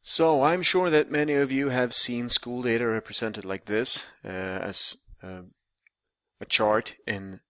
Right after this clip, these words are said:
Microsoft Excel or a C S V list or something else. That's kinda tricky to understand. It's hard to visualize, and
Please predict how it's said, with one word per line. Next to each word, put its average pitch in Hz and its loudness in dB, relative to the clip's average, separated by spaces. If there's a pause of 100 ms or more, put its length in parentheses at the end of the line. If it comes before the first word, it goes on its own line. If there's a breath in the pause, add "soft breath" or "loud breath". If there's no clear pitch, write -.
(160)
Microsoft 98 -10 (220)
Excel 107 -2
or 90 -4 (420 loud breath)
a - -10
C 101 -2
S 98 -4
V 107 -4
list 104 -2
or 90 -10
something 101 -2
else. 104 -4
That's - -4
kinda 110 -4
tricky - -4
to 110 -6
understand. 101 0
It's 92 -6
hard 104 0
to 101 -8
visualize, 95 -4
and 95 -8